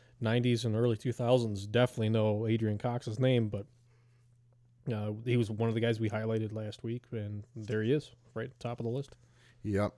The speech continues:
Speaker 2: great looking run there, sticking it in that sand pile. Nine thousand pound limited pro stock. Uh, Wes Spencer with the Bushwhacker,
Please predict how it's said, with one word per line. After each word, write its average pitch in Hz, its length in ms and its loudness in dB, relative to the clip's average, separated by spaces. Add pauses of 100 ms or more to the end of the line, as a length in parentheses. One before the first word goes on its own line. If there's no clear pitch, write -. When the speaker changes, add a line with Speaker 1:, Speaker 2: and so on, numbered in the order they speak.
Speaker 2:
great 127 420 4
looking 127 340 0
run 120 260 4
there, 117 320 4 (520)
sticking 143 500 0
it 123 120 2
in 127 120 4
that 120 240 2
sand 117 400 0
pile. 113 400 2 (1700)
Nine 127 260 4
thousand 123 440 4
pound 117 400 4
limited 143 400 6
pro 143 260 8
stock. 107 680 2 (600)
Uh, 104 380 2
Wes 131 520 2 (260)
Spencer 135 760 2
with 117 220 2
the 127 120 4
Bushwhacker, 120 920 4